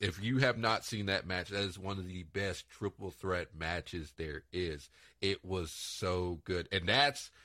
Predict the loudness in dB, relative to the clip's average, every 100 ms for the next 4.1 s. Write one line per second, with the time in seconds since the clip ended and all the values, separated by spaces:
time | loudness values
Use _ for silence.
0 | -6 0 2 2 0 -2 0 0 -2 -2
1 | 2 2 0 -4 -2 2 4 4 4 4
2 | 6 6 4 2 0 0 0 0 -2 -6
3 | -6 0 2 2 0 -2 -2 -2 -2 -6